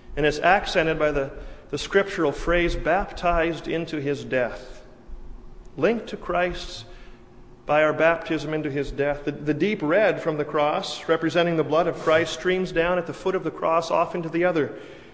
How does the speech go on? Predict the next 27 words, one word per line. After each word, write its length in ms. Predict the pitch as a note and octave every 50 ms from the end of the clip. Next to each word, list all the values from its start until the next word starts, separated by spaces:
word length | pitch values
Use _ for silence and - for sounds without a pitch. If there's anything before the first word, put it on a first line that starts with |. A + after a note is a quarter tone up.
| - - -
direction, 580 | - C#3+ C#3+ C#3+ D3 D3 - - F3 F3 F3 E3 - - - - - - - - - - - -
cascading 720 | - - F3+ F3 E3+ F3 - - F3+ F3+ F#3 F#3 F#3 F3 D#3
downward 460 | D3 D#3+ E3+ F3 F3+ F3+ F3+ F3+ E3
until 240 | E3 E3 F3 E3+ F3
it 80 | E3+
finds 560 | - - F3+ F3 F#3 F#3+ F#3+ F#3+ F#3+ F#3+ D#3+ E3+
its 180 | D#3 - -
way 220 | D#3 E3 E3+ F3+ F3
to 100 | F3 D#3+
the 80 | D#3+
communion 600 | - - E3 D#3+ E3+ F3+ F#3 F3+ F3 D#3+ D3 C#3 C3+
chalice. 640 | - F#3 F3 E3+ D#3 C3 A2 G#2 - - - - - - - - - - - - - - - - - - - - - - - - - -
And 120 | C3+ C3+
next 260 | D3 F3+ F#3+ F#3+ - -
to 80 | G3+
the 80 | E3 F3
chalice, 540 | E3+ - - F#3 F3 F3+ F3+ F#3 F3+ - -
the 80 | E3
words 320 | D#3 E3 F3 F3 E3+ D3+ D3+
of 100 | C#3+ E3
our 140 | D#3 D3+
Lord, 420 | C#3+ C#3+ D3+ D#3 D#3 D#3 D#3+ D3 C#3+
"Given 460 | D#3+ F3 E3+ - E3+ E3+ E3 - - - - - - - - - - -
and 220 | D3 C3+ B2+ B2
shed 400 | B2 - - E3 D#3 D3+ C#3+ C#3
for 160 | - - D3
you." 300 | C3+ B2 B2 A#2+ A2+ A2